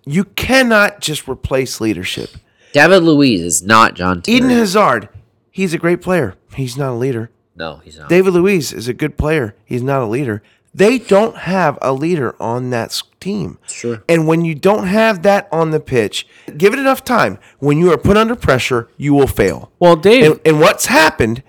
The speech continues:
Speaker 1: is they have failed when they've been put under
Speaker 3: the,
Speaker 1: pressure.
Speaker 3: the Men in Blazers, Men in Blazers said it earlier today. How in the world is Eden Hazard gonna be able to handle the pressure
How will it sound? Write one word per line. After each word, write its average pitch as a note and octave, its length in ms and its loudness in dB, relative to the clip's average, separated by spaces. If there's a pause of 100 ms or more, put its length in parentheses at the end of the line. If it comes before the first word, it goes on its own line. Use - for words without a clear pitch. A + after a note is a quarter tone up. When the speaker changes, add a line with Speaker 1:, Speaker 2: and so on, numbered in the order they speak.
(160)
Speaker 1:
is B2+ 160 0
they B2 140 2
have A#2+ 120 -2
failed B2 520 2
when A2+ 160 0
they've A2 180 0
been A2 140 -4
put A#2+ 120 -2
under G#2 180 -2
Speaker 3:
the, - 60 -10
Speaker 1:
pressure. - 400 -4
Speaker 3:
the B2 260 -4
Men C3+ 260 0
in C#3+ 120 0
Blazers, B2+ 540 0 (160)
Men A#2 240 -4
in C#3+ 140 -2
Blazers E3+ 360 0
said D3 200 4
it D3 60 6
earlier C3 440 6
today. C#3 460 0 (380)
How G#3+ 200 2
in G#3 80 2
the F3+ 80 0
world E3+ 320 4
is G#2+ 140 -2
Eden B2+ 180 -4
Hazard B2+ 400 0
gonna A2 200 -4
be A2 160 0
able A2 160 -2
to G#2+ 120 -2
handle A#2 360 0
the G2 100 -2
pressure F#2 560 -2